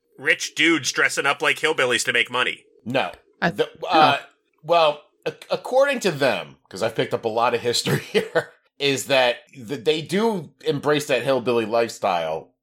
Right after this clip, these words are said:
Speaker 2: with the beards and stuff like that, but when they were trying to sell the duck calls at conventions and stuff, like, nobody would talk to them, so they did shave their beards off. But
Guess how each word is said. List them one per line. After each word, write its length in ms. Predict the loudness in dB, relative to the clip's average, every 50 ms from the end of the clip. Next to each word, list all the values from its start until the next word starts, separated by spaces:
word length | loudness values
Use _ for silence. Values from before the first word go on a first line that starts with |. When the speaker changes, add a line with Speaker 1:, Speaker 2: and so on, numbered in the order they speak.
| _ _
Speaker 2:
with 240 | -4 -4 -4 -4 -4 -6
the 200 | -6 -6 -6 -4
beards 300 | -2 0 0 0 -2 -4
and 60 | -4
stuff 120 | -4 -4
like 100 | -2 0
that, 180 | -2 -2 -2 -2
but 100 | -4 -4
when 100 | -2 -2
they 80 | 0 0
were 80 | 0
trying 400 | -2 -2 -2 0 2 2 2 0 -4
to 80 | -8
sell 260 | -10 -4 -2 0 0 0
the 60 | -2
duck 280 | -6 -2 -2 -2 -2 -4
calls 480 | -4 -2 0 0 0 -2 -4 -10 -16 _ -8
at 280 | -8 -8 -8 -10 _ -14
conventions 480 | -12 -6 -2 -2 -2 -2 -2 -8 -10
and 80 | -12 -8
stuff, 200 | -6 -6 -4 -4
like, 140 | -6 -6 -2
nobody 240 | -2 -2 -2 -2
would 140 | -6 -8 -6
talk 200 | -4 -4 -4 -4 -6
to 60 | -8
them, 140 | -8 -8 -8
so 160 | -6 -6 -4
they 140 | -2 -2 -4
did 200 | -4 -6 -6 -6
shave 260 | -4 -4 -4 -4 -4 -6
their 100 | -10 -10
beards 360 | -10 -10 -10 -10 -10 -10 -10
off. 180 | -10 -10 -4
But 180 | -4 -4 -4